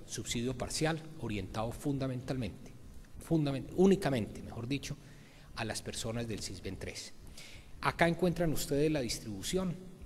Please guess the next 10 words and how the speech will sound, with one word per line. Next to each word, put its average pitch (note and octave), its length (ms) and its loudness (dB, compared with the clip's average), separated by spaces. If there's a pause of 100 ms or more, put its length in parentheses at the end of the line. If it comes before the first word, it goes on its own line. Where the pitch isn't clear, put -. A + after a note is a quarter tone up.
(300)
Aquellas F#3 420 2
personas E3 500 -2
que C#3 120 -6
dicen, D3+ 280 -4
"Hombre, A3 300 8
que C#3+ 460 -4
el D#3 120 -4
crecimiento G3 600 6
es F#3 60 8
solo G#3 360 12